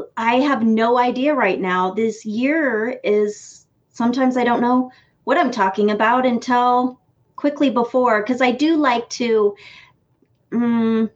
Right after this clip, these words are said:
be a little more cutting edge and not talk about the same thing. I get bored with the same content as anybody would. But I will say that I am in the process of developing an article on what we've been experiencing in trauma,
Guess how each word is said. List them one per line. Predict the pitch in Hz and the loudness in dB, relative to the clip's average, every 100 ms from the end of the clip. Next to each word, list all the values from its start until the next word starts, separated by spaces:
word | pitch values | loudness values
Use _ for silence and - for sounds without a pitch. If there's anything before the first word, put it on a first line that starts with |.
| _ | _
be | 277 | 0
a | 277 | 2
little | 262 247 | 2 2
more | 247 | 0
cutting | 240 233 220 202 | 0 0 2 2
edge | 196 196 | 2 2
and | 196 | 0
not | 190 190 - - | 2 0 -4 -8
talk | 214 202 | -4 -2
about | 202 208 | 0 -2
the | - | -2
same | 185 196 196 | 0 0 0
thing. | 196 185 | 0 0
I | 196 | 0
get | 180 - | -2 0
bored | 175 180 | 0 0
with | 180 | -2
the | 165 | -6
same | - 185 185 | 0 0 2
content | 190 185 226 233 233 | 0 0 0 0 0
as | 196 | 0
anybody | 185 185 196 202 | 2 2 2 2
would. | 214 226 254 - - - - _ - | 2 2 0 -4 -16 -20 -20 _ -2
But | 208 196 | 0 2
I | - 220 | 2 2
will | 247 247 | 2 0
say | 247 220 214 | -2 0 0
that | 208 - - | 2 0 2
I | 202 | 2
am | 202 202 202 | 2 2 2
in | |
the | 202 | 0
process | 196 202 196 196 196 190 - | 0 -2 -2 0 -2 -2 -2
of | 185 180 175 - - _ | 0 2 0 -6 -20 _
developing | 214 180 180 196 202 185 | -2 0 2 0 0 0
an | 175 | 0
article | - 180 185 185 185 185 - | 0 0 0 0 0 0 0
on | 180 180 180 180 185 185 _ _ _ _ | 0 0 0 -2 -4 -6 _ _ _ _
what | 185 190 214 - | -2 0 2 2
we've | 220 | 0
been | 202 196 | 2 0
experiencing | - - 190 185 185 202 196 | -2 -2 0 2 2 0 -2
in | 180 | -2
trauma, | 180 180 175 175 180 | -2 -2 0 0 -4